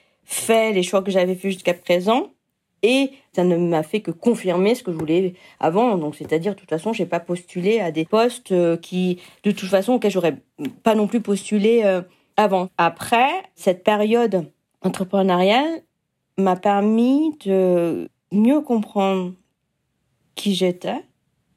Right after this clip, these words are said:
surtout de mieux comprendre le besoin de liberté et d'autonomie dont j'ai besoin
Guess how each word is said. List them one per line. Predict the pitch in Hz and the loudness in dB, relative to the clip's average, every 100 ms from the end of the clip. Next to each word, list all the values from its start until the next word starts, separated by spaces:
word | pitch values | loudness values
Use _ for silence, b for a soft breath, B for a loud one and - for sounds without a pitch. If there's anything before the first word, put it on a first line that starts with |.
| _ _ - | _ _ -8
surtout | 220 214 269 | -6 -2 -2
de | 240 | 2
mieux | 202 226 | 2 2
comprendre | 233 226 214 - 233 233 | 0 -2 -2 -2 0 0
le | |
besoin | 170 180 202 | -2 -2 0
de | 208 | 0
liberté | 196 190 196 - 226 | 0 0 -2 -4 -6
et | |
d'autonomie | 196 196 190 196 208 240 - _ - | -4 -4 -2 2 2 0 -6 _ -12
dont | 175 175 | -8 -4
j'ai | 175 | -4
besoin | 165 175 196 202 | -4 -4 -2 -2